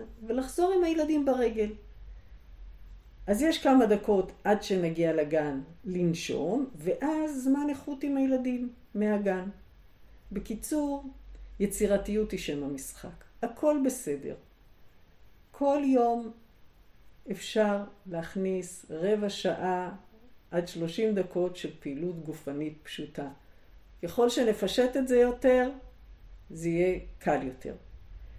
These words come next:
המדהים הוא שכשעושות פעילות גופנית מתונה, התיאבון מתאזן ואוכלות פחות. אז בעצם יש לנו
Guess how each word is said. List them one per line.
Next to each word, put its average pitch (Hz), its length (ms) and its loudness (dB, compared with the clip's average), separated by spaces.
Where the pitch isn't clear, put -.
המדהים 233 380 4
הוא 285 120 2
שכשעושות 269 640 -2
פעילות 226 320 -2
גופנית 202 540 -2
מתונה, 175 540 -4
התיאבון 202 540 0
מתאזן 165 600 -4
ואוכלות 202 520 -2
פחות. 170 460 -6
אז 233 140 -2
בעצם 330 360 8
יש 294 140 0
לנו 277 320 2